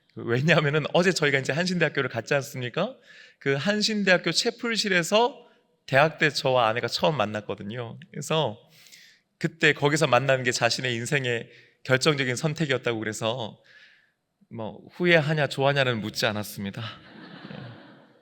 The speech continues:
하여튼 이야기는 행복하게 마쳐졌던 걸로 제가 기억하고 있습니다. 여호수아 이십사 장 일 절 말씀을 보면요, 여호수아가 이스라엘 모든 백성들을 세겜으로 불러 모읍니다.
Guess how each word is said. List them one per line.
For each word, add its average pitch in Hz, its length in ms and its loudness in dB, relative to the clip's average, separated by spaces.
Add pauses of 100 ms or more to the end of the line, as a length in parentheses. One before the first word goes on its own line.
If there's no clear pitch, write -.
(880)
하여튼 170 260 2
이야기는 175 540 8
행복하게 214 460 6
마쳐졌던 170 440 4
걸로 151 160 4
제가 131 220 2
기억하고 139 360 2
있습니다. 107 460 -6 (1040)
여호수아 196 460 10
이십사 175 360 4
장 185 140 8
일 180 100 4
절 202 140 8
말씀을 170 360 6
보면요, 156 540 4 (360)
여호수아가 147 840 6
이스라엘 160 460 4
모든 185 420 4
백성들을 160 640 0
세겜으로 156 960 2
불러 120 280 0
모읍니다. 107 600 -6